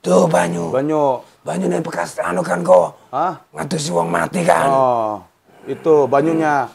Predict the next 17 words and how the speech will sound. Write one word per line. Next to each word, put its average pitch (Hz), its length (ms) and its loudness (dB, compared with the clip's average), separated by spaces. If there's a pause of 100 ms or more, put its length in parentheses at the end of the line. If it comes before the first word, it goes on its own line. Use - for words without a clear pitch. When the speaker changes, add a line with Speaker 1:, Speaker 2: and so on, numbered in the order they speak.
(160)
Speaker 1:
Banyu. 139 160 -8
Speaker 2:
Bukan 147 240 -2
air 165 240 4
ini 156 160 -4
mah 151 80 -2
ya. 143 180 4 (140)
Speaker 1:
Betul. 196 560 4
Speaker 2:
Hmm. 139 340 -2 (640)
Terus 160 160 -2
banyunya 202 480 4
diapain? 214 640 4 (400)
Speaker 1:
Ya 208 160 4
ora 233 320 6
kan. 196 240 -4 (320)
Speaker 2:
Nggak 156 160 2
campur 170 240 0
apa-apa? 156 640 4